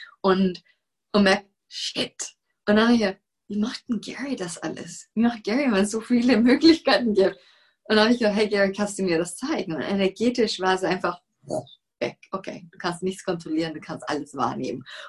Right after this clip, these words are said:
Und da durfte ich, jeder Kurs fasziniert natürlich auch mich, aber da durfte ich auf einem ganz anderen Niveau von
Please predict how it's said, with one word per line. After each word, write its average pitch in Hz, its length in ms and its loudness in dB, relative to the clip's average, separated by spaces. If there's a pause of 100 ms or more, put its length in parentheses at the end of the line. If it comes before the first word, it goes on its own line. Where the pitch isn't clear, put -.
Und - 80 -6
da 190 60 6
durfte 185 480 2
ich, 269 500 2 (540)
jeder 240 320 6
Kurs 190 680 4
fasziniert 165 580 0
natürlich 170 380 -2
auch - 120 -8
mich, 175 280 -4
aber 175 100 0
da 185 100 4
durfte 185 380 0
ich 226 300 -2
auf 196 140 -6
einem 185 160 -4
ganz 165 280 -2
anderen 165 360 -4
Niveau 160 360 -2
von 160 300 -2